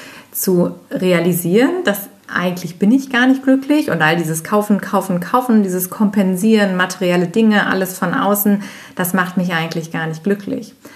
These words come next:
Und es ist immer so spannend zu sehen, denn oft ist es ja so, dass Menschen so einen, so einen Aufstieg haben und dann werden die erfolgreich vermeintlich und haben Geld und können sich Sachen kaufen und dann wird es alles immer größer und mehr und mein,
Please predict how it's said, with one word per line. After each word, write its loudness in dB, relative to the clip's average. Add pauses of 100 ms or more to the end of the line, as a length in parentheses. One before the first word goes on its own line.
(240)
Und -2
es 0
ist -2
immer 4
so -2
spannend 2
zu -2
sehen, 2
denn -2
oft -2
ist -4
es -4
ja 4
so, 0
dass -2
Menschen 0
so -2
einen, -4
so -6
einen -4
Aufstieg -2
haben 4
und -2
dann -2
werden -2
die -2
erfolgreich 2
vermeintlich 2
und -6
haben -4
Geld 2
und -4
können -2
sich -4
Sachen 2
kaufen 0
und 0
dann -2
wird -6
es -14
alles -6
immer -8
größer 2
und -2
mehr 2
und -2
mein, -2